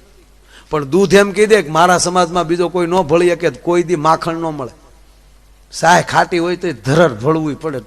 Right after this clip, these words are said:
તો જ દહીં થાય. અને પછી એનું મંથન કરી નાખજો, એમાંથી માખણ મળશે. અને પછી માખણને કડાઈ ઉપર, સત્યની કડાઈએ ચડાવી દેશો. સાસુ એની હશે ને, એ સાસુ એની આ ખોટી હોય છે, એને આંખે બળી જાય,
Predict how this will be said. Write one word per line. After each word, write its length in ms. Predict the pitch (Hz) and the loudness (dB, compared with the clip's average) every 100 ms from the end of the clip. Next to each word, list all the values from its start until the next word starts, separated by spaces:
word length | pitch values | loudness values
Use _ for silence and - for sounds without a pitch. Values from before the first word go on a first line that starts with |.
| _ _ _ _ - | _ _ _ _ -4
તો 160 | 190 | -2
જ 120 | 143 147 | -2 -4
દહીં 220 | 156 127 | -6 -6
થાય. 240 | 123 113 - - _ - - - - - - - _ - | -8 -8 -10 -20 _ -20 -20 -20 -20 -20 -20 -20 _ -14
અને 120 | 123 104 | -12 -4
પછી 220 | 147 175 | 0 0
એનું 140 | 175 151 | 0 0
મંથન 360 | 147 143 170 | 0 0 0
કરી 160 | 156 190 | 0 2
નાખજો, 420 | 202 180 131 120 - - - | 2 0 -2 -6 -8 -12 -6
એમાંથી 220 | 156 147 | -2 -2
માખણ 380 | 131 139 - 196 | 0 0 0 0
મળશે. 380 | 147 131 143 113 | 0 2 2 2
અને 420 | - - 135 131 | 0 -6 -4 -2
પછી 200 | 131 - | 0 0
માખણને 480 | 127 127 139 170 156 | 2 2 2 0 0
કડાઈ 280 | - 156 156 | 2 4 4
ઉપર, 200 | 147 131 | 2 -2
સત્યની 440 | - 147 165 151 | 0 0 0 0
કડાઈએ 320 | 135 147 151 | 2 4 4
ચડાવી 300 | 135 143 160 | 2 2 4
દેશો. 340 | 170 156 139 110 - | 4 0 0 -4 -6
સાસુ 380 | - 123 131 165 | 0 2 2 2
એની 220 | 160 147 | 0 0
હશે 180 | 147 202 | 0 -2
ને, 120 | 196 | -4
એ 280 | 113 - 139 | -8 -10 -8
સાસુ 340 | 117 135 135 | -4 -4 -4
એની 120 | 143 127 | -4 -6
આ 80 | |
ખોટી 380 | 123 - 147 147 | -8 -6 -6 -6
હોય 100 | 139 | -6
છે, 120 | 139 | -4
એને 140 | 135 120 | -6 -6
આંખે 240 | 110 120 | -8 -8
બળી 240 | 107 104 107 | -8 -8 -8
જાય, 260 | 92 65 | -12 -16